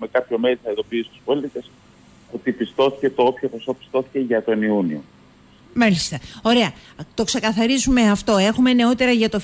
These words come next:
Speaker 2: Fuel Pass;
Speaker 1: Ε, ότι θα ανοίξει τέλος, ε,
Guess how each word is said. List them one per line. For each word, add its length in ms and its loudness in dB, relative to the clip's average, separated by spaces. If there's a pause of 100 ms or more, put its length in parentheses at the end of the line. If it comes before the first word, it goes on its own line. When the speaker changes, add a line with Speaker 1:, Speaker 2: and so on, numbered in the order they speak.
Speaker 2:
Fuel 220 4
Pass; 460 0 (1700)
Speaker 1:
Ε, 60 -10
ότι 240 -2
θα 140 0
ανοίξει 440 2
τέλος, 500 0 (360)
ε, 60 -6